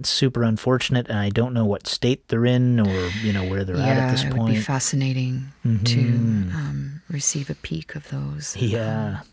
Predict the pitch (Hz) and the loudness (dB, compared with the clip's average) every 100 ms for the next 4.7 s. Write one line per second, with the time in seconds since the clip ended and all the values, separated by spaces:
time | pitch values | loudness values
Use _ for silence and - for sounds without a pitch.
0 | _ - 110 - 117 117 98 - - 196 | _ -8 -6 -4 -4 -2 -4 -4 2 6
1 | 208 202 185 185 208 - 202 202 196 202 | 6 6 6 6 6 4 2 2 2 2
2 | 170 - 170 - 170 185 - - - - | 0 0 -2 0 2 2 0 -10 -18 -20
3 | - - - - - 160 - 160 - 160 | -20 -20 -20 -16 -4 -4 -4 -4 0 2
4 | 175 175 170 143 147 - - | 4 4 2 0 -2 -6 -8